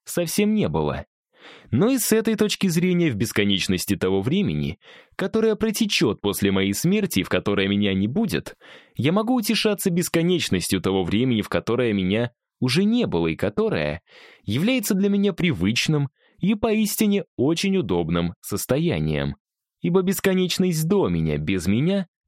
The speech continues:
так же мало заключает в себе ужасного, как и бесконечность после меня, без меня. Они ничем не отличаются одна от другой, кроме того, что в промежутке между ними пронесся эфемерный сон жизни.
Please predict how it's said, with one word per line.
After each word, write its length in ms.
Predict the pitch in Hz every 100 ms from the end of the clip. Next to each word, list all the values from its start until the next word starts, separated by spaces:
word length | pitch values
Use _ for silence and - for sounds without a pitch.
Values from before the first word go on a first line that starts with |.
| _
так 200 | 220 233
же 140 | 196 220
мало 320 | 190 202 202
заключает 600 | 185 180 160 - 147 143
в 40 |
себе 180 | - 98
ужасного, 640 | 92 87 98 117 120 95
как 220 | 90 107 92
и 20 |
бесконечность 840 | 87 - 87 117 117 127 123 - _ _
после 400 | - 233 214 85
меня, 300 | 78 82 104
без 200 | 104 92
меня. 460 | 104 143 170 76 64 _ _ _
Они 300 | - 190 233
ничем 420 | 233 214 - 226 208
не 80 |
отличаются 760 | 208 208 208 - 233 113 - 90
одна 220 | 92 98
от 100 | 95
другой, 540 | 92 147 170 101 69 - _ -
кроме 260 | 101 95
того, 260 | 90 95 98
что 180 | - 98
в 80 |
промежутке 580 | - 107 120 180 220 -
между 280 | 90 87 127
ними 400 | 165 90 76 - _ _ _
пронесся 540 | - 175 220 214 - 202
эфемерный 720 | 165 151 95 90 110 143 135
сон 360 | - 80 85
жизни. 600 | 98 147 85 73 76 71